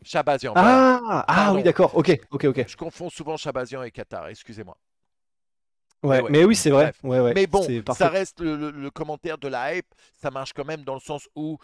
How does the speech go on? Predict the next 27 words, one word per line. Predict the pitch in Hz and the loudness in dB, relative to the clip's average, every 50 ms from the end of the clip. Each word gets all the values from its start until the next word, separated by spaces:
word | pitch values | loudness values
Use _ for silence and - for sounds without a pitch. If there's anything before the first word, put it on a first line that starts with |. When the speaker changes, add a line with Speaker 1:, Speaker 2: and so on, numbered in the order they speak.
| _ _ _ | _ _ _
Speaker 1:
c'est | _ - 143 | _ -14 -12
vrai | 123 139 139 | -10 -10 -12
que | _ 127 | _ -12
maintenant | 127 120 _ 151 147 139 | -16 -14 _ -14 -16 -14
ça | - - - | -12 -14 -14
pousse | _ - 127 117 - - - - | _ -14 -18 -18 -18 -20 -20 -18
énormément | 123 120 123 131 135 127 139 135 127 127 131 131 | -18 -16 -12 -10 -10 -10 -10 -10 -10 -10 -12 -12
de | 131 | -12
mecs, | 127 135 151 175 - _ - - - _ _ _ _ _ _ _ _ 92 | -10 -10 -10 -10 -10 _ -20 -20 -20 _ _ _ _ _ _ _ _ -20
m-, | 101 104 110 117 120 120 120 123 120 _ _ 135 131 117 113 117 | -20 -20 -20 -20 -20 -20 -20 -20 -20 _ _ _ _ _ _ -18
mais | 123 131 143 151 | -12 -10 -10 -10
que | - - | -10 -12
ça | - - 113 | -12 -12 -10
peut | - - 127 | -8 -6 -6
être, | 131 147 151 - _ - | -4 -4 -6 -6 _ -10
euh, | 113 110 110 107 104 104 101 101 101 101 104 | -8 -6 -6 -6 -6 -6 -8 -8 -10 -10 -12
tu | - - | -14 -16
vois, | - 127 139 | -12 -12 -12
ça | 135 - - 98 | -12 -12 -14 -16
peut | _ - 117 131 | _ -10 -8 -8
être | 139 - _ 113 | -8 -10 _ -18
assez | 98 - - 120 113 | -18 -16 -14 -16 -16
dangereux, | 107 113 101 101 101 95 98 120 135 139 139 127 117 104 | -14 -16 -18 -18 -18 -16 -12 -10 -8 -8 -8 -8 -8 -10
euh, | 98 98 95 95 95 92 95 95 92 | -12 -14 -16 -16 -18 -20 -20 -20 -20
malgré | 98 104 104 98 101 104 | -20 -20 -20 -20 -20 -20
tout. | - - 104 92 _ _ _ _ _ _ _ _ _ _ _ _ _ _ _ _ _ _ _ _ - | -20 -20 -20 -20 _ _ _ _ _ _ _ _ _ _ _ _ _ _ _ _ _ _ _ _ -6
Speaker 2:
Ouais, | 139 123 110 - | -4 -4 -4 -4